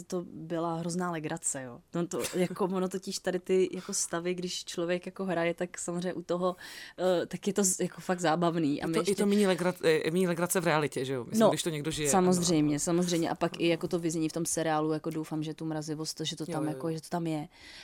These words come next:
Speaker 1: Ale z-, z-, my prostě jsme byli jako parta, eh, mladých jako herců, co prostě tady ty věci hrajou a, a někdy jsme u toho měli taky velkou legraci. Ale třeba tam ta postava té Emmy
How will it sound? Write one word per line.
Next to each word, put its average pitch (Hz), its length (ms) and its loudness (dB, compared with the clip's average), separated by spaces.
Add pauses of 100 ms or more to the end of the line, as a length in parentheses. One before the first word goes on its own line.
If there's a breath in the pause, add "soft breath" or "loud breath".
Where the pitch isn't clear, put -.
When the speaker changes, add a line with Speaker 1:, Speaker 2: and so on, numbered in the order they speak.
(140 loud breath)
Speaker 1:
Ale 160 380 -2
z-, 170 160 -12
z-, - 120 -14 (100)
my 165 160 -4
prostě 160 380 -8
jsme 165 180 -8
byli 160 180 -4
jako 165 200 -4
parta, 165 440 0 (340 loud breath)
eh, 175 40 2 (580)
mladých 175 400 4
jako 170 200 2
herců, 170 460 0
co 160 280 0
prostě 165 640 0 (380)
tady 170 200 0
ty 165 120 0
věci 165 260 0
hrajou 165 420 2
a, - 80 0
a 160 160 -4
někdy 160 280 -2
jsme 170 180 -2
u - 80 -2
toho 170 140 0
měli 156 160 2
taky 156 160 -6
velkou 156 240 -6
legraci. 170 540 -4 (400 loud breath)
Ale 170 300 2 (300)
třeba 175 380 -2
tam 170 200 -4
ta 180 140 -6
postava 170 360 -4
té 180 180 -6
Emmy 170 300 0